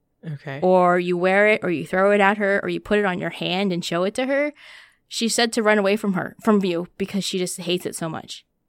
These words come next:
Speaker 1: Oh, that's weird. You'd think she'd, she'd, like, go into a
Speaker 2: You'd
Speaker 1: murderous
Speaker 2: think she'd hate you
Speaker 1: rage.
Speaker 2: more, right? Yeah,
Speaker 1: Yeah.
Speaker 2: but no, she just hates it so much that she'll just run away from you.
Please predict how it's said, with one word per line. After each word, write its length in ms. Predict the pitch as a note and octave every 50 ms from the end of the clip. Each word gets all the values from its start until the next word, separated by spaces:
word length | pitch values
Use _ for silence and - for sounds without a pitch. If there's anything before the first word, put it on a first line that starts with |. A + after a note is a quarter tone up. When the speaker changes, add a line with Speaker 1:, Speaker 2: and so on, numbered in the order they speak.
| _ -
Speaker 1:
Oh, 220 | A3 G#3+ G#3 G3 E3+
that's 260 | - F#3+ F#3 - -
weird. 240 | G3+ G3 F#3 F3 F3
You'd 120 | D#3+ D#3+
think 180 | - G#3+ A3+ G#3+
she'd, 180 | - G#3+ G3
she'd, 280 | - - - - F3+ F3 _ _ _ -
like, 220 | F#3+ F3+ F3 - _ _ _ - F3
go 160 | - F3 F#3+
into 180 | F#3+ F3+ F#3 F3
a 20 |
Speaker 2:
You'd 80 | E3 A3+
Speaker 1:
murderous 300 | A#3 D#3+ - E4+ F4 E4+
Speaker 2:
think 140 | F4 F4 D4
she'd 60 | D4
hate 180 | D#4+ E4 F4 E4
you 100 | D4 B3+
Speaker 1:
rage. 80 | A#3 G#3
Speaker 2:
more, 400 | G3 G#3+ A#3+ G#3+ E3+ - - - E3+ F3
right? 320 | F#3 G3 G3+ A3 A#3 -
Yeah, 160 | - G3 A#3 C#4 C#4 G#3+ E3
Speaker 1:
Yeah. 60 | C3+
Speaker 2:
but 100 | - F3+
no, 220 | G3+ G#3+ G3 F3+ F3+
she 220 | - - A3 G3+
just 160 | G3 G3+ G3
hates 200 | - G3+ G3+ -
it 120 | - - -
so 160 | - F#3+ F#3+
much 260 | F#3+ F#3 F3+ F3+ -
that 100 | F#3 F3+
she'll 140 | - - F3
just 160 | - - -
run 140 | - E3 -
away 180 | - - - D#3+
from 220 | - - - -
you. 160 | - - F#3+